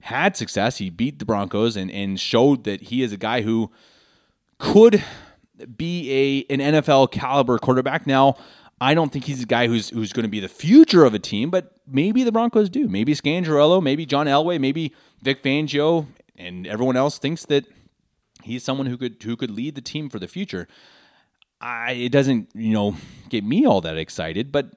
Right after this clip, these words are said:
who knows? Who knows? We, there's so much conjecture. There's so many things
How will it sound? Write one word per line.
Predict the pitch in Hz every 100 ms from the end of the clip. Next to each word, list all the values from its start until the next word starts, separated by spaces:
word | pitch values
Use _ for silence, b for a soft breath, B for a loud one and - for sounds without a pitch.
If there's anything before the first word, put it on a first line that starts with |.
| _ -
who | - 139
knows? | 139 156 120 - - _ _ -
Who |
knows? | 156 160 92
We, | 95
there's | 104 127 -
so | - 165
much | 196 - -
conjecture. | 147 131 180 -
There's | 85 -
so | 147 165
many | 180
things | 151 170 156